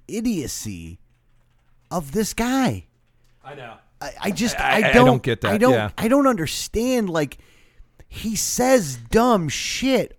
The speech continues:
Speaker 1: all the time. He talks like a fifth grader constantly. Like, why do you not,
Speaker 2: Well,
Speaker 1: like,
Speaker 2: not
Speaker 1: why
Speaker 2: only
Speaker 1: is it
Speaker 2: that,
Speaker 1: okay?
Speaker 2: and he, he doesn't really share your core values. The only thing you like is that he yells at the media.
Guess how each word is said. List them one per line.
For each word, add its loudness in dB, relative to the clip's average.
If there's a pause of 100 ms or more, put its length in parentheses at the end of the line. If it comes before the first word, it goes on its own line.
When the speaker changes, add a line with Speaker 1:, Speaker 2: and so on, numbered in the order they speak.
Speaker 1:
all 4
the -2
time. -4
He -2
talks -6
like -6
a -8
fifth -4
grader -2 (340)
constantly. -4 (680)
Like, -8
why 0
do -4
you 0
not, -4
Speaker 2:
Well, 0
Speaker 1:
like, 4
Speaker 2:
not 6
Speaker 1:
why 8
Speaker 2:
only 8
Speaker 1:
is 2
it 6
Speaker 2:
that, 8
Speaker 1:
okay? 0
Speaker 2:
and 0
he, -2
he -8
doesn't 2
really -2
share 0
your 2
core 2
values. -4
The -4
only -4
thing -4
you 0
like -4
is -6
that -8
he -6
yells 2
at -2
the -2
media. -4